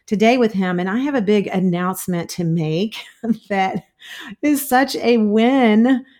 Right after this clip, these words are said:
at our own school, 'cause, you know, we get on here and we talk about things that are kind of depressing. So, um, sometime we have to talk about wins.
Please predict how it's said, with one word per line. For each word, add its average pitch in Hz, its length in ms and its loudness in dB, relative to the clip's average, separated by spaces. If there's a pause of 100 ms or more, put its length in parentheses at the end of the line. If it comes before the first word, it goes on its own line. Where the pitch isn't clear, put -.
(160)
at 220 80 4
our 220 240 2
own 349 320 4
school, 196 540 0
'cause, 269 200 0
you 302 80 0
know, 294 60 0
we 302 100 2
get 302 140 2
on 254 120 2
here 233 180 4
and 214 40 4
we 214 80 2
talk 208 220 -2
about 196 240 -4
things 185 160 -2
that 190 100 -8
are 185 60 -6
kind 196 160 -4
of 175 60 -6
depressing. 180 480 -6
So, 196 340 -2
um, 190 220 -2
sometime 277 360 -2
we 190 120 0
have 170 80 -6
to - 60 -8
talk 175 200 -6
about 165 460 -4
wins. 170 520 -2